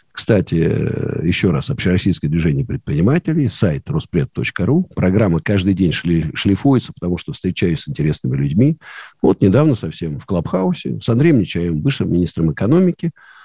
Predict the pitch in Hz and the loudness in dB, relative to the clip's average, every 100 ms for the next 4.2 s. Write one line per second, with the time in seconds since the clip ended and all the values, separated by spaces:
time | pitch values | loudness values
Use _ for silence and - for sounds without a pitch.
0 | _ - 101 151 151 110 95 95 90 - | _ -4 4 4 4 0 0 0 0 0
1 | 95 92 87 113 131 220 208 107 147 220 | 2 0 2 2 2 2 4 4 2 2
2 | 160 143 151 156 156 160 - - 135 170 | 0 0 0 0 0 -2 -2 0 2 0
3 | 180 156 143 - - 156 - - - 69 | 0 0 2 2 2 0 0 -2 -2 0
4 | 67 67 | -2 -4